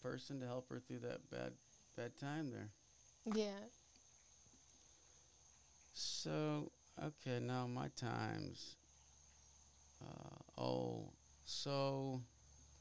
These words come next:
Speaker 1: the spaghetti story.
Speaker 2: Uh, the spaghetti story.
Speaker 1: So I, I guess this was a racy, yeah, it was a racy time in our relationship, so,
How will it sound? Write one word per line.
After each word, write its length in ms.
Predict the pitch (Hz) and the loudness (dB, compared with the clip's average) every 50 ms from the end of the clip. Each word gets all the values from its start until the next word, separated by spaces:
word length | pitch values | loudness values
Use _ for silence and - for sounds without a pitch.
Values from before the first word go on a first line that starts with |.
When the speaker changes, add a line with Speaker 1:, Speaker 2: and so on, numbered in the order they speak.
| - - - - - - - - - - - - - - - - - - - - - - - - - - - - - - - - - - - - - - - | -20 -20 -20 -20 -20 -20 -20 -20 -20 -20 -20 -20 -20 -20 -20 -20 -20 -20 -20 -20 -20 -20 -20 -20 -20 -20 -20 -20 -20 -20 -20 -20 -20 -18 -16 -16 -12 -10 -6
Speaker 1:
the 80 | 123 | -4
spaghetti 560 | 120 - - - 131 123 - 147 151 139 123 101 | -4 -4 -2 -2 0 4 4 4 4 4 4 2
story. 420 | - - 95 82 76 65 62 65 - - - - - - - - | 0 0 -2 -4 -4 -4 -8 -10 -12 -14 -16 -16 -16 -16 -6 0
Speaker 2:
Uh, 320 | - 208 208 202 202 202 202 190 185 | 4 6 6 8 8 6 6 4 4
the 120 | 202 202 190 | 2 2 0
spaghetti 680 | - - - 208 190 190 185 202 208 220 220 214 214 214 | 0 -2 0 0 0 2 0 0 2 2 0 0 -2 -4
story. 560 | - - - - 220 190 185 175 175 202 214 - - - - - - - - - - - - - - - - - - - - - - - - - - | -6 -8 -4 0 2 4 4 4 2 0 -2 -4 -8 -8 -8 -8 -8 -8 -8 -8 -8 -8 -8 -8 -8 -8 -8 -8 -8 -8 -8 -8 -8 -8 -8 -8 -8
Speaker 1:
So 200 | - - 139 139 | -6 -4 0 2
I, 160 | 156 156 151 - - | 4 4 4 2 2
I 100 | - - 143 - - | -2 -4 -2 -2 0
guess 280 | 180 202 214 208 - | 0 0 2 2 2
this 160 | - 160 131 131 | 0 0 0 2
was 100 | 123 117 | 2 2
a 60 | 117 | 2
racy, 440 | 107 104 113 113 113 113 - - 117 110 - - | 4 4 4 4 4 4 2 0 -2 -2 -2 2
yeah, 240 | - 220 247 254 240 | 4 4 6 6 6
it 60 | 247 | 6
was 100 | 277 240 | 6 6
a 80 | 165 | 8
racy 320 | 135 135 135 131 127 - 120 107 | 8 10 8 8 6 4 2 2
time 380 | - 117 113 117 120 120 120 117 104 101 - 120 | 4 4 6 6 6 6 4 2 0 -4 -2 2
in 60 | 120 | 6
our 80 | 123 135 | 6 8
relationship, 440 | 135 127 117 110 - - 117 113 - | 8 8 6 6 4 0 0 0 0
so, 260 | - 117 110 110 110 | 0 0 2 2 0